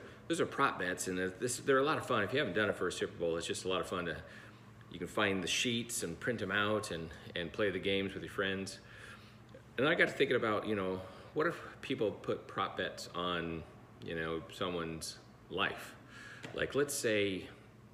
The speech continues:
you know, you were gonna put prop bets on me. So you would probably say, "Mark's going to be over or under ten minutes,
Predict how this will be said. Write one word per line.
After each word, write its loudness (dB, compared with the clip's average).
you -8
know, -4
you 0
were 4
gonna 0
put -2
prop 0
bets 0
on -2
me. -2
So 0
you 2
would 6
probably 2
say, 2
"Mark's 0
going -2
to 0
be 0
over 4
or -2
under 0
ten -2
minutes, -4